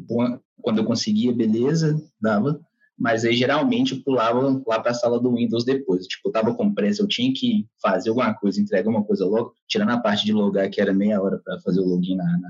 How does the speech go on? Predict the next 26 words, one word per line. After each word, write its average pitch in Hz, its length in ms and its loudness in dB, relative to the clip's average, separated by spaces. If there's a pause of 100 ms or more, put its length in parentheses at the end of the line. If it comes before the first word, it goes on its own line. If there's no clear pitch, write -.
rede. 135 260 -6 (640)
É, 98 420 0 (640)
aí 104 200 2
eu 104 80 0
pulava 110 320 0
pro 113 220 0
Windows 110 280 2
justamente 123 520 0
porque 131 520 0 (320)
eu 110 200 0
tinha 120 180 0
um - 20 0
pensamento 127 520 0
assim, 90 360 0 (140)
é, 95 140 2
eu 98 180 -4 (260)
quero, 131 280 0 (120)
eu 104 140 0
preciso 123 240 -2
fazer 127 240 0
isso. 98 380 -2 (340)
Com 131 200 0
o - 20 2
que 135 140 0
eu 180 200 0
tenho, 175 560 0